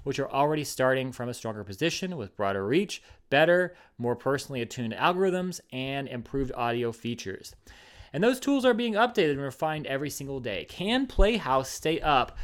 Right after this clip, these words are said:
with the bigger players, even with the arrival of its own Android app? The key likely comes down to two things,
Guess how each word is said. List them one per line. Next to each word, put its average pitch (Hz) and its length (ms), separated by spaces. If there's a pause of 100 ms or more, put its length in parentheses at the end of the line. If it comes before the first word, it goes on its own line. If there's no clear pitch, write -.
(140)
with 139 160
the - 80
bigger 131 300
players, 117 560
even 143 220
with 131 120
the 147 120
arrival 107 420
of 110 100
its 110 220
own 107 300
Android 101 580
app? 78 240 (560)
The 101 80
key 262 460
likely 127 240
comes 123 260
down 117 140
to 113 60
two 185 260
things, 101 500